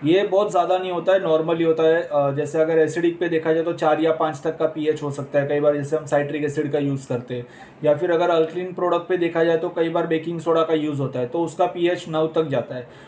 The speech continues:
तो अगर ऐसे product का, ऐसे chemical का यूज़ हो रहा है और वहाँ पे अगर पीएच की दिक्कत आ रही हो तो वहाँ पे triethylamide एक option हो सकता है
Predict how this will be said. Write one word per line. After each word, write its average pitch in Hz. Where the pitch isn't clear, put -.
तो 175
अगर 185
ऐसे 185
product 190
का, 202
ऐसे 180
chemical 170
का 180
यूज़ 165
हो 147
रहा 147
है 156
और 156
वहाँ 147
पे 170
अगर 165
पीएच 160
की 185
दिक्कत 160
आ 143
रही 147
हो 180
तो 202
वहाँ 160
पे 185
triethylamide 170
एक 180
option 165
हो 151
सकता -
है -